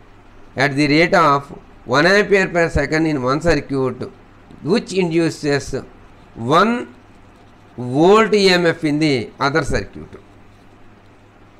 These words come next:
Coefficient of coupling.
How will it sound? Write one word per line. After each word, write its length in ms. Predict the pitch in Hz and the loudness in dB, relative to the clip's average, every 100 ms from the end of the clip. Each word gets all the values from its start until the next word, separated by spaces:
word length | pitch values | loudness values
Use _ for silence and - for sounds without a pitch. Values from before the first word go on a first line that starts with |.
| - - - - - - - - - - - - - - - - _ _ _ _ - - - - - - - - - - - - - - - - | -20 -20 -20 -20 -20 -20 -20 -20 -20 -20 -20 -20 -20 -20 -20 -20 _ _ _ _ -14 -14 -18 -20 -20 -20 -20 -20 -20 -20 -20 -20 -20 -20 -20 -4
Coefficient 500 | 175 202 202 226 208 | 0 0 0 -4 -2
of 180 | 214 208 | -4 -2
coupling. 460 | 170 147 143 104 | -4 -2 -4 -6